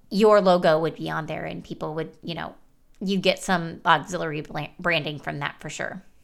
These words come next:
Now, another drawback to this type of portfolio is if you wanted to have an, like, auto-generated email newsletter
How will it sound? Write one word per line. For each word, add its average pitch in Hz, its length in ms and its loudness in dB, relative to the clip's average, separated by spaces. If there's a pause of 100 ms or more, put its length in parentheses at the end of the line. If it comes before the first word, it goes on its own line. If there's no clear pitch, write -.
(640)
Now, 214 220 4
another 240 280 4
drawback 175 460 6
to 170 80 -8
this 165 160 -8
type 165 180 0
of - 120 12
portfolio 175 720 4 (320)
is 185 220 2
if 190 160 -2
you 185 160 0
wanted 208 760 0
to 170 480 -2 (260)
have 180 380 6
an, 175 140 -4
like, 160 280 -2
auto-generated 165 840 4
email 165 380 -4
newsletter 190 680 0